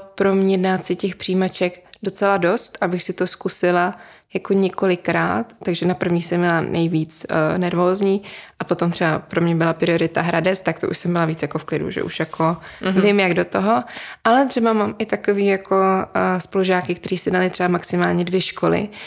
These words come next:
Speaker 1: a jeli s tím, že jako potřebují tu nejvíc energii na tom, jenom na tu jednu školu.
Speaker 2: Jo.
Speaker 1: Jo? Že právě chci na tím, tím popřemýšlet, eh, jaký jste typ, eh, co komu
Speaker 2: Mhm.
Speaker 1: vyhovuje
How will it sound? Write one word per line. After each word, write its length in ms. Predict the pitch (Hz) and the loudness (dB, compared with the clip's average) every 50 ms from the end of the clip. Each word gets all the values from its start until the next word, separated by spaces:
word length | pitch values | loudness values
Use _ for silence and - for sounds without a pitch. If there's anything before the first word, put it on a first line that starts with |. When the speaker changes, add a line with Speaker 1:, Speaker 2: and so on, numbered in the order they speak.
| - - - _ - | -16 -18 -12 _ 0
Speaker 1:
a 40 | 196 | 2
jeli 180 | 190 185 185 | 2 2 2
s 120 | 170 - - | 0 -2 -2
tím, 200 | - 185 180 180 | 0 0 0 2
že 100 | 180 185 | 2 0
jako 220 | 180 180 - - | -2 -2 -4 -8
potřebují 380 | 180 - 180 - - - 180 175 | -8 -8 -8 -6 -4 -4 -2 0
tu 100 | - 180 180 | 0 0 2
nejvíc 300 | 185 180 175 175 170 - - | 2 2 2 0 -2 -2 -2
energii 440 | 180 185 180 175 170 180 175 175 | 0 0 0 0 0 -2 -2 0
na 80 | 170 170 | 0 -2
tom, 280 | - - - 175 175 208 - | -4 -4 -4 -4 -4 -4 -2
jenom 220 | - 180 190 190 | 0 2 2 2
na 80 | 180 160 | 2 0
tu 120 | 147 - | 0 0
jednu 240 | - - 180 185 175 | -2 0 0 -2 -4
školu. 380 | 165 - - - 180 170 170 175 - _ _ - - - - - | -4 -6 -6 -4 -4 -4 -4 -6 -12 _ _ -20 -20 -20 -14 -10
Speaker 2:
Jo. 100 | 175 170 170 151 185 | -10 -8 -4 -2 0
Speaker 1:
Jo? 220 | 185 202 240 294 311 | 0 0 0 -2 -4
Že 280 | - 220 226 226 214 214 | -4 0 0 0 0 0
právě 520 | - - - 214 202 202 196 202 202 202 | -2 0 0 2 2 4 4 2 2 2
chci 160 | 202 202 - 208 | 0 0 0 0
na 80 | 208 | 0
tím, 240 | 208 208 208 202 196 | 2 2 0 0 0
tím 200 | 196 - 208 202 | 0 -2 -2 -2
popřemýšlet, 920 | 202 - - 196 196 - - 208 196 196 196 196 - - 196 196 196 - - - - - - - _ _ - | -2 -2 -4 -2 -2 -2 -2 0 0 0 0 0 0 0 -2 -2 -2 -8 -18 -18 -18 -18 -20 -20 _ _ -2
eh, 340 | 196 185 180 180 175 180 180 | 0 2 4 4 2 2 0
jaký 240 | 180 - - 190 | -2 -4 -4 -6
jste 220 | 185 - - - 196 | -6 -6 -8 -8 -8
typ, 400 | 202 - - 190 202 - - - - - - _ _ _ _ - | -4 -2 -2 -2 -2 -4 -14 -20 -20 -20 -20 _ _ _ _ -4
eh, 180 | 196 185 185 180 | -2 -2 -2 -2
co 160 | - - 185 | -4 -4 -4
komu 200 | 165 - - 196 | -2 0 2 2
Speaker 2:
Mhm. 100 | 196 185 | 2 2
Speaker 1:
vyhovuje 640 | 185 180 175 185 185 180 180 175 175 185 185 190 | 2 2 0 0 0 0 -2 -2 -2 -2 -2 -4